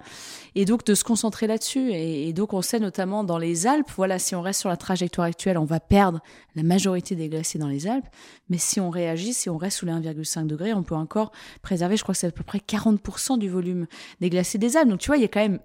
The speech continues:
énormément d'espoir d'en garder une partie de ces glaciers. Mais t'as raison que d'un côté, bah, c'est toujours les plus vulnérables, c'est toujours ceux qui ont moins causé le changement climatique qui vont subir ces manques d'eau,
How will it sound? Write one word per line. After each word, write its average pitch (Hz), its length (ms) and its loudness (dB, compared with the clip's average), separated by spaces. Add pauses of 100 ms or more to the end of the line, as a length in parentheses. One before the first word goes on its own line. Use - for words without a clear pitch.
(100)
énormément 220 400 6
d'espoir 214 380 4
d'en 202 120 4
garder 190 220 0
une 208 160 2
partie - 580 -4 (420)
de 180 60 -2
ces 180 200 2
glaciers. 160 400 -4 (460)
Mais 185 120 4 (160)
t'as 247 120 6
raison 233 440 4 (340)
que 196 340 4 (280)
d'un 226 280 4
côté, 240 440 0
bah, 185 120 0
c'est 185 120 -4
toujours 240 280 2
les 208 100 2
plus 202 200 0
vulnérables, 190 800 4
c'est - 140 -8
toujours 202 380 -2
ceux 220 120 -2
qui - 140 -6
ont 165 80 -2
moins 233 460 8
causé 220 320 4
le 208 100 2
changement 185 320 -2
climatique 180 460 -4
qui 175 80 -10
vont 165 120 -2
subir 262 480 2 (400)
ces - 220 0
manques 190 320 4
d'eau, 262 300 4